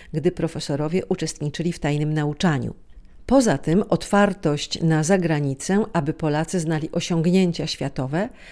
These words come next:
oraz troska o umiędzynarodowienie nauki polskiej. Szkoła lwowsko-warszawska szczyciła się wybitnymi osobowościami naukowymi. Warto wymienić jej założyciela Kazimierza Twardowskiego,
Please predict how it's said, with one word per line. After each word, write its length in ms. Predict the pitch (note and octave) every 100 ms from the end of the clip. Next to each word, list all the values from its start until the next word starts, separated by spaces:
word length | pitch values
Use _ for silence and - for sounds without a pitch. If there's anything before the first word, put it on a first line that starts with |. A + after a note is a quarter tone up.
| -
oraz 320 | - E3 E3 -
troska 600 | G#3+ B3 - D3 C3+ -
o 300 | D3 D3 -
umiędzynarodowienie 1300 | A#3 A#3+ G3+ F3+ E3 E3 D#3+ D3+ C#3+ E3 F#3 F3
nauki 400 | D3+ - E3 -
polskiej. 800 | E3 C#3 B2+ - - B2+ A2 - - - - - - - - -
Szkoła 440 | - C#4 C#4 D#3
lwowsko-warszawska 1120 | C#3 D#3 - - D#3+ F3 E3+ C4+ - - C#3
szczyciła 440 | - D#3 - F3+ F3+
się 200 | F3 D#3+
wybitnymi 720 | A3+ A#3+ A3+ C#3+ D3+ E3+ -
osobowościami 840 | D#3+ F3+ D#3 C#3+ D#3 - D3+ D3+
naukowymi. 680 | D3 D3 D3 C#3+ C#3+ B2 C#3+ - - - - - -
Warto 320 | F#3 G#3+ C4+
wymienić 720 | A3+ F3 F#3 F#3+ F#3+ F#3+ -
jej 240 | E3+ D#3+ D#3+
założyciela 880 | F3 F3 G#3 G3 - C#3 B2+ C3 - -
Kazimierza 540 | - F#3 F3 F3+ E3+ D#3+
Twardowskiego, 960 | - E3 C#3+ C#3 - - B2 C#3+ C#3+